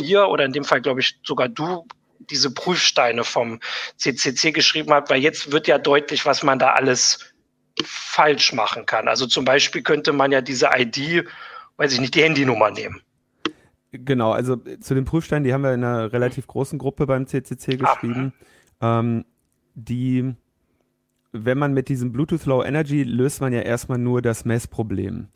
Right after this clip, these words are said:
Speaker 1: Hm.
Speaker 2: Und du hast gerade schon einen wichtigen Punkt gesagt, man, man nimmt ja dadurch dann auch wirklich nur noch Kontakt T auf. Also
Speaker 1: Hm.
Speaker 2: nämlich, dass das Signal für einen bestimmten Zeitraum empfangen wurde. Das, was jetzt da so diskutiert ist, ist ja quasi ein Abstand von zwei Meter oder anderthalb Meter oder
Speaker 1: Hm.
Speaker 2: geringer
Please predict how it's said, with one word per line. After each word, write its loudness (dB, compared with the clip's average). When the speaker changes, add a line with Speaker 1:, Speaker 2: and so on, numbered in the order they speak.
Speaker 1:
Hm. -4
Speaker 2:
Und 0
du -2
hast -4
gerade 0
schon -4
einen -4
wichtigen -4
Punkt -2
gesagt, -2
man, -2
man -4
nimmt -2
ja 0
dadurch -4
dann -4
auch -6
wirklich -4
nur 0
noch -2
Kontakt -6
T -4
auf. -6
Also 0
Speaker 1:
Hm. 0
Speaker 2:
nämlich, -2
dass -2
das -6
Signal -2
für -8
einen -2
bestimmten -6
Zeitraum -4
empfangen -6
wurde. -2
Das, -4
was -4
jetzt -6
da -2
so -4
diskutiert -4
ist, -6
ist -6
ja -2
quasi -2
ein -4
Abstand -4
von -6
zwei 0
Meter 0
oder 0
anderthalb -4
Meter -4
oder 0
Speaker 1:
Hm. -4
Speaker 2:
geringer 0